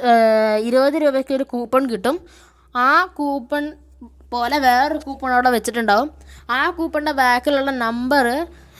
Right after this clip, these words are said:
ഒരു പ്രൈസ് ഉണ്ടാകും. ആ പ്രൈസ് നമുക്ക് എടുക്കാവുന്നതാണ്. അതിപ്പോൾ തുടങ്ങിയിട്ടില്ല.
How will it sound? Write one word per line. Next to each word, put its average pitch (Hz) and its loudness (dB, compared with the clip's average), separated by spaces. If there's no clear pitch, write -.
ഒരു 262 4
പ്രൈസ് 233 0
ഉണ്ടാകും. 226 0
ആ - 2
പ്രൈസ് 254 0
നമുക്ക് 247 -2
എടുക്കാവുന്നതാണ്. 226 2
അതിപ്പോൾ 269 2
തുടങ്ങിയിട്ടില്ല. 269 0